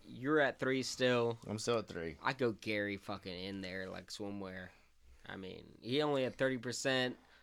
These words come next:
Speaker 1: which is weird. I, I mean, I guess a lot of people don't see the way I do.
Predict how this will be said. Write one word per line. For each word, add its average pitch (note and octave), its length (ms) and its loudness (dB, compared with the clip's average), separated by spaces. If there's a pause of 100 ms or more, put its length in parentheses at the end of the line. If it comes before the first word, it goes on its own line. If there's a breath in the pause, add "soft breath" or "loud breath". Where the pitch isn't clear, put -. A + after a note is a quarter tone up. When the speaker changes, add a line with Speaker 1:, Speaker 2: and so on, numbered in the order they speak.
(920 soft breath)
Speaker 1:
which D3+ 200 0
is B2 100 -4
weird. A#2 540 0 (220 loud breath)
I, C3 120 -2
I - 360 -10
mean, G#2 300 -8 (120)
I G2+ 60 -10
guess B2+ 180 -8
a A2 40 -8
lot G#2 120 -2
of G#2 60 -8
people G#2+ 200 -6
don't G#2 200 -6
see A2 120 -6
the G#2 100 -4
way G2 140 -6
I F#2 140 -4
do. F#2+ 360 -10